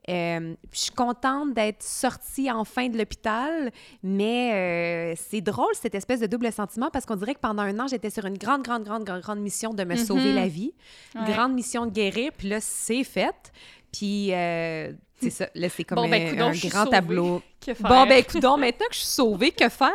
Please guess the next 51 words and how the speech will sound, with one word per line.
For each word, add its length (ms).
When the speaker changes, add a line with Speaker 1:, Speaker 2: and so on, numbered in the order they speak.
Speaker 1:
avec 260
toutes 120
ces 180
belles 260
années 240
devant 260
moi ? 240
Euh, 280
fait 180
que 40
c'est 120
ça. 200
Fait 100
que 140
je 60
pense 160
que 80
deux 140
mille 120
vingt-trois 300
va 80
être 80
une 100
grande 260
année 280
de, 320
de, 500
de 140
ré-, 260
de 280
création, 840
mais 100
avant, 380
il 80
y 100
aura 460
le, 340
se 340
laisser 440
le 160
temps 340
de, 240
d'atterrir 840
dans, 440
dans, 380
dans 200
tout 100
ça. 280
Mais 200
ouais, 220
j'ai, 220